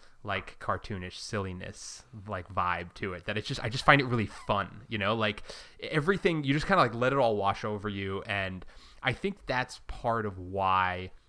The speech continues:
this movie is sort of famously known as, like, a flop, like a, like a Bruce Willis, like, early Bruce Willis sort of flop. Um, and I think part of the reason is that it was coming off of Die Hard and Die Hard Two.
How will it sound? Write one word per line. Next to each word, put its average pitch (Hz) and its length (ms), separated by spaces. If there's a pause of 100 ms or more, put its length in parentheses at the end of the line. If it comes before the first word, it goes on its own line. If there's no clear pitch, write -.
(140)
this 131 120
movie 139 180
is 113 60
sort 117 140
of 98 80
famously 98 560
known 92 320
as, 90 100
like, 95 140
a - 60
flop, - 520
like 98 180
a, - 100
like 98 160
a 98 80
Bruce 95 340
Willis, 92 600
like, - 180
early 98 240
Bruce 95 260
Willis 90 240
sort 87 160
of 85 60
flop. 90 520 (360)
Um, 90 420 (320)
and 120 140
I 139 40
think 202 220
part 135 220
of - 40
the 107 60
reason 113 640
is 101 340
that 92 400 (1300)
it 135 100
was 123 220
coming 123 380
off 90 240
of - 120
Die 98 200
Hard 85 380
and 92 140
Die 90 160
Hard 85 260
Two. - 360